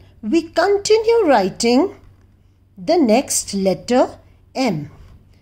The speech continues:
without picking up our pencil. We will write the letter, sorry, we will write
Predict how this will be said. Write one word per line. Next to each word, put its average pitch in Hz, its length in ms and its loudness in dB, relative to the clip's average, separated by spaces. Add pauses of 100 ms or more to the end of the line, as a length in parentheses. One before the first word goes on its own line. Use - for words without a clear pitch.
(200)
without 269 760 0 (200)
picking 262 400 -2
up 233 340 -4 (180)
our 208 440 -2 (140)
pencil. 214 500 -2 (880)
We 247 280 2
will 269 320 2
write 240 540 0
the 294 100 4
letter, 240 640 0 (120)
sorry, 226 260 0
we 240 140 0
will 262 180 0
write 247 480 0